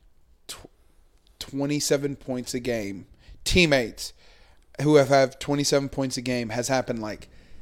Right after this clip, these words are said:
six times or seven times in history. And it was, like, Shaq and Kobe was the most recent. You had, s-, uh, no, I'm sorry.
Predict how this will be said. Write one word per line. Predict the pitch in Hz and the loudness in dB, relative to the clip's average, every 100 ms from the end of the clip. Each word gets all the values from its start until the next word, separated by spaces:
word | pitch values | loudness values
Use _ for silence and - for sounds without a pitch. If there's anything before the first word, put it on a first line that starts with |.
| - - | -16 -14
six | - - - - - 160 - | -12 -8 -8 -6 -4 -4 -6
times | - 147 131 127 113 | -2 -2 0 -2 -4
or | 110 | -4
seven | 135 127 | -2 -2
times | 120 117 104 95 - | -2 -4 -4 -6 -10
in | - 135 | -4 -2
history. | 127 123 - 98 95 107 - - - | 0 -2 -4 -6 -6 -10 -14 -12 -10
And | 131 | -6
it | 131 | -4
was, | 123 | -4
like, | 120 110 110 - | -2 -4 -6 -10
Shaq | - 143 143 156 | 0 4 4 2
and | 156 | 2
Kobe | 147 143 139 139 135 - - - | 6 6 6 4 2 -6 -20 -2
was | 147 143 | 2 2
the | 143 | 4
most | 143 143 - | 6 6 4
recent. | 139 135 139 131 - - - - - | 4 4 2 0 -2 -12 -10 -8 0
You | 139 | 6
had, | 143 135 131 - - | 8 8 4 -2 -10
s-, | - - - - | -4 -4 -6 0
uh, | 147 143 135 123 - | 6 8 6 4 2
no, | 170 175 139 110 | 8 10 10 4
I'm | 156 | 0
sorry. | - 147 113 | 4 4 4